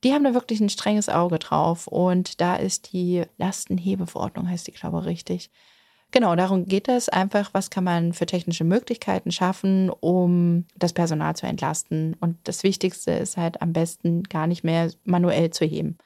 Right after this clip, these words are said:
sondern es gibt tatsächlich technische Unterstützung, zum Beispiel, dass die Krankentrage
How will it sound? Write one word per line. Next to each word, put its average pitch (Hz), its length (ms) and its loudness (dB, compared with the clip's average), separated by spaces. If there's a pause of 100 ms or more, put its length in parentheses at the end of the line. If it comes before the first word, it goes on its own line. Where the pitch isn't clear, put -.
(420)
sondern 175 320 2
es 170 180 0
gibt - 340 -2
tatsächlich 170 500 0
technische - 460 -4
Unterstützung, 214 840 0 (240)
zum 185 140 0
Beispiel, 175 340 2
dass 165 160 0
die 165 160 -6
Krankentrage 170 1040 0